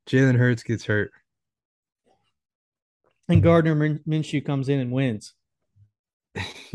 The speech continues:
Speaker 2: I think they're a better team with Gardner Minshew.
Speaker 1: Then Minshew Mania
Speaker 2: Yeah.
Speaker 1: takes over in Philly.
Speaker 2: I'm just
Speaker 1: I'm
Speaker 2: looking at
Speaker 1: surprised. He's gotta be a top forty quarterback too, right? He's gotta be one of the best ba-,
Speaker 2: Yeah,
Speaker 1: backups.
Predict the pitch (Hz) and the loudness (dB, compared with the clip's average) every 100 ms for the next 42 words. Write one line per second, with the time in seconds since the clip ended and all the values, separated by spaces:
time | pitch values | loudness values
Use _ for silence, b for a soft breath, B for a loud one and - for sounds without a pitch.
0 | 120 175 294 254 240 170 175 175 147 185 | 4 6 8 8 8 8 8 6 6 6
1 | 208 117 131 127 123 123 120 117 127 117 | 6 6 0 0 -2 -4 -6 -6 -4 -6
2 | 107 _ _ 131 139 135 139 160 170 180 | -8 _ _ 2 4 4 6 4 4 2
3 | 151 147 151 131 117 107 _ _ _ _ | 4 4 2 2 0 -4 _ _ _ _
4 | _ 135 147 123 - 123 117 113 110 117 | _ 4 6 4 2 2 4 2 2 0
5 | 104 95 _ _ _ _ _ _ _ _ | 0 -2 _ _ _ _ _ _ _ _
6 | _ _ _ 127 123 123 156 196 175 196 | _ _ _ -8 -6 -4 4 6 8 4
7 | - 147 143 117 - 170 220 233 160 127 | 6 6 6 2 0 0 4 4 6 6
8 | 120 113 - 107 - 120 113 - 113 107 | 4 2 -8 -8 -4 -2 -2 -2 -2 -2
9 | 101 98 127 107 101 120 - _ _ - | -4 -2 -2 0 0 -2 -4 _ _ -4
10 | 170 160 117 113 104 98 107 - 104 107 | 0 2 4 2 0 -2 -2 -2 -2 -4
11 | - 160 151 139 107 | 2 6 6 6 2